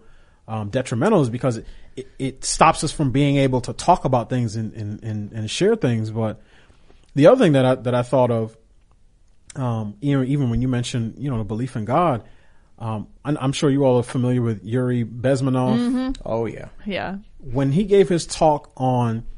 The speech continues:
Speaker 1: ideological subversion, and he got to the end, he says, "Okay, how do you get out of the demoralization, you know, phase?" He gave an answer that I did not expect. He said, "God,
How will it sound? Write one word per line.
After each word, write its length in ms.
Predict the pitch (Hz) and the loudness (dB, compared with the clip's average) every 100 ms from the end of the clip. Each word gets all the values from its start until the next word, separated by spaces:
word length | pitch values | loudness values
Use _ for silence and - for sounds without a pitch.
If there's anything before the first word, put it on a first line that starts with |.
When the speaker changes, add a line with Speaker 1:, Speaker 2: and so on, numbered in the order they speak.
| - - | -14 -8
Speaker 1:
ideological 640 | 131 139 135 127 127 - 123 | 0 2 4 2 2 -2 -6
subversion, 760 | - 110 113 120 110 98 - - - - - - - - - - | -4 -4 -2 -2 -2 -6 -14 -20 -20 -20 -20 -18 -18 -18 -20 -10
and 120 | 120 | -2
he 60 | 135 | 0
got 280 | 160 170 147 | 2 0 0
to 80 | 139 | -4
the 160 | 123 | -2
end, 220 | 143 135 120 | 0 0 0
he 120 | 127 | -2
says, 240 | 123 120 113 | -4 -6 -4
"Okay, 220 | 123 131 | -4 -4
how 320 | - 147 175 | -4 2 4
do 60 | 165 | 4
you 120 | 156 | 0
get 200 | 123 135 139 - - | 0 0 0 -10 -8
out 220 | 123 135 | 0 2
of 140 | 127 104 | 2 0
the 120 | 113 | -4
demoralization, 1500 | 101 113 117 120 120 113 104 123 123 - 120 110 107 104 - | -2 -2 0 2 0 0 -2 -2 -2 -2 -2 -2 -4 -8 -10
you 100 | 120 | -8
know, 240 | 101 82 - | -8 -12 -8
phase?" 500 | - 113 98 95 - - - - - - | -2 -2 -2 -12 -18 -20 -20 -20 -20 -2
He 160 | 190 | 0
gave 240 | 170 160 135 | 4 4 4
an 80 | |
answer 240 | 131 135 131 | 0 -2 -4
that 160 | 113 107 | -6 -6
I 100 | 107 | -6
did 320 | 95 143 127 | 0 0 0
not 200 | 117 107 | -2 -6
expect. 560 | 101 - 92 - - _ _ _ - - - | -8 -10 -10 -10 -20 _ _ _ -20 -20 -20
He 160 | - 175 | -10 -8
said, 360 | - 120 117 - - - - _ - - - - | -4 -4 -4 -10 -20 -20 -20 _ -20 -20 -20 -2
"God, 380 | 156 165 95 | 0 0 -4